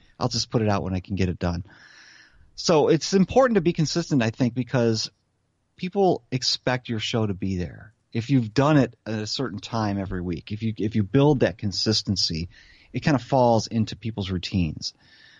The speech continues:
Um, you know, with the way that the smartphone is right there with us at all times now,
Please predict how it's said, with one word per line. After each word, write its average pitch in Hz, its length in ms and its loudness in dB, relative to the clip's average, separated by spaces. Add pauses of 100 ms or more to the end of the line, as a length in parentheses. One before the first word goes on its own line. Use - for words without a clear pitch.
(180)
Um, 85 340 -8 (300)
you 101 100 0
know, 90 80 2
with 92 140 -2
the 113 40 2
way 113 160 6
that 107 160 4
the 107 140 4
smartphone 113 580 2
is 98 120 0
right 117 180 0
there 113 160 2
with 107 180 2
us 101 140 0
at 104 80 2
all 98 140 2
times 123 400 2
now, 92 320 2